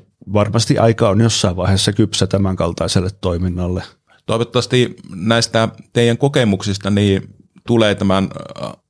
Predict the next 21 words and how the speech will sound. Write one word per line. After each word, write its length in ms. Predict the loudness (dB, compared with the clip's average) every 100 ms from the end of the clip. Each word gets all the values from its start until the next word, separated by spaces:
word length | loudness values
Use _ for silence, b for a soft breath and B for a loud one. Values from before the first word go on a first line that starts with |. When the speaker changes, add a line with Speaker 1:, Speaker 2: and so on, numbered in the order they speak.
| -6
Speaker 2:
hankkeen 540 | 0 0 0 0 -2 0
kautta, 380 | 0 0 -2
mitä 220 | -2 0 -2
nyt 180 | 0
olette 200 | -2 -2
tehnyt, 320 | 0 2 2 2
niin 200 | 0 0
ihan 260 | 2 2
jonkinnäköinen 720 | 0 0 0 2 2 2 0 -4 _ _ _ _ _ _ _ _ _
konkreettinen 760 | -2 0 0 -2 0 2 2 0 -8 -2
ohjekirja 720 | 2 2 0 0 0 2 0
tai 440 | 0 -2 0 -2 -8 b b -2
kertomus 520 | -2 0 -4 -6 -8
sitten, 320 | -12 _ -12
että 300 | -12 -10 -12 -12 -8
voidaan 360 | -8 -6 -8 -8
siihen 320 | -8 -6 -8 -4
tutustua. 540 | 0 0 -4 -16 -20 _ _ B B B B B B
Mutta 540 | -6 0 0 0 -4 _ _ _ _ -4
sitten 320 | -2 0 0
vielä, 260 | 2 2